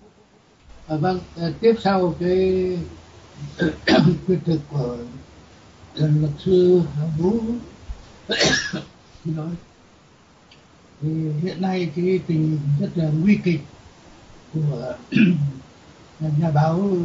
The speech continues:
Điếu Cày. Thì... thì cái việc này thì hiện nay là chị Tân đã lên tiếng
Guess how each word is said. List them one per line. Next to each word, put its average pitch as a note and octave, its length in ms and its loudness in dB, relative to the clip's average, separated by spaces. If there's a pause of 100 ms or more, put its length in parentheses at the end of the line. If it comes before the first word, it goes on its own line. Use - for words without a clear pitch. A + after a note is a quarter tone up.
(120)
Điếu F3 120 2
Cày. D3 280 2 (840)
Thì... D3 140 -2 (840)
thì E3 60 -8 (240)
cái F#3+ 80 4
việc E3+ 200 2
này E3 320 4
thì D#3 160 2 (260)
hiện E3+ 180 4
nay F3+ 340 4 (720)
là D3+ 420 4 (200)
chị D3+ 100 4 (100)
Tân G3+ 280 6 (220)
đã D#3+ 300 2 (920)
lên F3+ 240 6
tiếng E3 340 2